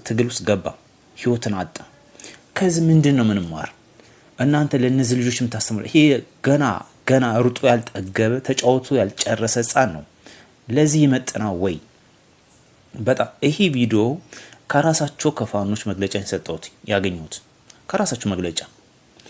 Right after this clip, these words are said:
ወይ የብልጽግና ይሆን የማን የምትሉት እናንተ ምናምን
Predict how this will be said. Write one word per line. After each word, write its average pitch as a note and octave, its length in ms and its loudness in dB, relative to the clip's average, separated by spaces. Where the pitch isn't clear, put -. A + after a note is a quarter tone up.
ወይ G2+ 260 0
የብልጽግና A#2+ 560 0
ይሆን B2 200 0
የማን A2 300 0
የምትሉት A#2 520 -2
እናንተ A#2 420 -2
ምናምን C3 300 0